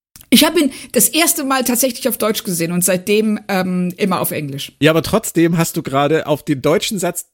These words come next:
Speaker 2: ge-, exakt die Synchronisation, äh, die
Speaker 1: Echt?
Speaker 2: deutsche Synchronisation geantwortet. <laughs> Wobei er,
Speaker 1: Großartig.
Speaker 2: glaub ich, es ist ein bisschen anders als in deiner Formulierung, aber es ist großartig, dass es trotzdem funktioniert. <laughs>
Speaker 1: Ja,
Speaker 2: Denn ich habe ihn noch
Speaker 1: stimmt.
Speaker 2: nie auf Englisch gesehen.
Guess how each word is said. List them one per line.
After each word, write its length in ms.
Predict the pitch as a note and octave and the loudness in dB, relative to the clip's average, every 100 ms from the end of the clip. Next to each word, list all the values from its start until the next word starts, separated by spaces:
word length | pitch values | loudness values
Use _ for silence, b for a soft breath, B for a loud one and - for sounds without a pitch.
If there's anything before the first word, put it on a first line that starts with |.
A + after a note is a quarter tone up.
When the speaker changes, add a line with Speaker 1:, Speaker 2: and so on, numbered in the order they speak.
| _ - | _ -14
Speaker 2:
ge-, 140 | D3+ | -10
exakt 460 | - - - A#3+ - | -8 -6 -4 -4 -4
die 80 | F#3+ | -2
Synchronisation, 880 | F#3 G3+ F3+ E3 D#3 - E3 E3+ E3+ - | -2 0 0 0 0 0 0 -2 -6 0
äh, 140 | D#3 | 2
die 60 | C#3+ | 4
Speaker 1:
Echt? 80 | - | 4
Speaker 2:
deutsche 220 | D#3+ F#3 | 6 4
Synchronisation 760 | E3+ F3+ F3+ D3+ C#3+ E3+ C#3+ B2 | 4 4 4 4 2 2 0 0
geantwortet. 680 | F#2 G#2 - G#2 - - _ | -2 -6 -4 -4 -6 -14 _
<laughs> 40 | - C#4+ D#4 E4 E4 - - _ B B A3 | -4 2 4 4 2 0 -8 _ B B 2
Wobei 240 | C#3+ D3+ E3 | 4 6 6
er, 160 | C3+ | 4
Speaker 1:
Großartig. 40 | C3 | 4
Speaker 2:
glaub 180 | C#3+ | 4
ich, 120 | C#3+ C#3 | 4 2
es 120 | D#3 | 2
ist 200 | D#3 D3 | 2 2
ein 60 | E3 | 2
bisschen 240 | - G#2+ | 4 2
anders 320 | G2 A#2+ A2+ | 2 2 2
als 200 | A#2 A2+ | 0 0
in 80 | A#2 | 0
deiner 340 | A#2 A#2 A#2 G#2 | 2 4 2 2
Formulierung, 580 | A2+ A2+ A#2 A#2 A2+ | 2 4 4 4 2
aber 300 | - A#2 A2 B B D3+ | 2 4 2 B B -2
es 120 | - C3+ | 0 2
ist 120 | C3+ | 4
großartig, 440 | E3 G3 D#3 F3 | 4 4 2 2
dass 120 | E3+ D#3 | 0 0
es 120 | - | 0
trotzdem 360 | - F#3+ A3+ | 0 2 0
funktioniert. 600 | G3 F3 - E3 A2+ - - | 0 0 2 2 0 -2 2
<laughs> 60 | - | 6
Speaker 1:
Ja, 240 | B3+ D4 | 8 8
Speaker 2:
Denn 80 | G3 | 6
ich 100 | G#3+ | 4
habe 120 | G3 | 4
ihn 80 | F#3+ | 4
noch 120 | F#3+ | 4
Speaker 1:
stimmt. 140 | D3+ A3+ | 4 4
Speaker 2:
nie 140 | B3+ | 4
auf 120 | A#2+ | 4
Englisch 320 | B2 G2+ A2 - | 0 -2 -2 -2
gesehen. 360 | G#2 G2 G#2 | -2 -2 -4